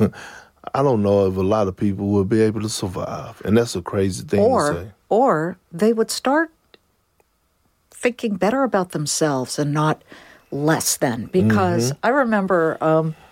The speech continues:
Speaker 2: meeting Mike Novogratz, who is now a Bitcoin billionaire.
Speaker 1: Mm-hmm.
Speaker 2: His dad was in the military.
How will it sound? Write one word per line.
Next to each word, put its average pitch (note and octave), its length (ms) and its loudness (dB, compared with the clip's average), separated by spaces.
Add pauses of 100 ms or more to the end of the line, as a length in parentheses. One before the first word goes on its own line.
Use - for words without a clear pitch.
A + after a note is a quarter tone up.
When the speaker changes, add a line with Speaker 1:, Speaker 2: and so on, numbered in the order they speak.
(880)
Speaker 2:
meeting E3 600 0
Mike E3+ 240 -2
Novogratz, D#3+ 500 0
who D3+ 120 -2
is C#3+ 120 -2
now D3+ 220 2
a C3+ 80 0
Bitcoin D3 560 -2
billionaire. C3 540 0
Speaker 1:
Mm-hmm. C#3+ 320 2
Speaker 2:
His A3 180 -2
dad A#3+ 220 0
was A3+ 140 -2
in F3+ 100 0
the E3 60 0
military. C3+ 760 -2